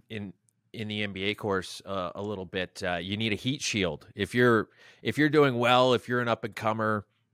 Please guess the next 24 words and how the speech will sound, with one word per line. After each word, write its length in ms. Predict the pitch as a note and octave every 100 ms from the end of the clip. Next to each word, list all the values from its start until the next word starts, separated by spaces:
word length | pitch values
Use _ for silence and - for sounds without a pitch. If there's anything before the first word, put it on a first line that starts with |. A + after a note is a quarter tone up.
| _ _
um, 300 | G2+ F#2+ F2+ - _ _ _ _ _ _ _
y-, 100 | B1+ -
you 200 | G2+ G2
know, 120 | F#2+
uh, 160 | G2+ F#2 _ -
in 180 | A#2+ G2
twenty 260 | - B2+
fifteen, 680 | A2 A2 - A2 G#2+ G#2 F#2 _ _ _ _
things 260 | - A2 G2
went 220 | A2 G#2 - _
pretty 360 | - A#2 A2 F#2 _
darn 280 | A2+ A2 G#2
sideways 640 | - G2+ G2 F#2+ G2 F2
in 60 | F#2
the 100 | F2+
oil 220 | F2+ F#2
field, 500 | - F#2+ F2+ E2+ -
and 240 | F#2 F#2+ F2+
the 40 |
company 280 | - F2+ F#2
I 40 |
was 140 | F2+ -
with 180 | E2+ -
just 220 | F2